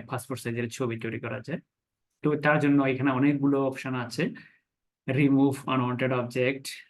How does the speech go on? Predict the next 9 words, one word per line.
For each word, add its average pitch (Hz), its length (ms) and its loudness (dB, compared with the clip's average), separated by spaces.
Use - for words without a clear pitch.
remove 127 400 2
background 123 400 -2
from 127 140 -2
video, 120 260 0
অনেকগুলো 175 420 2
অপশন, 131 300 -4
remove 131 320 2
background 120 460 0
from 123 160 -4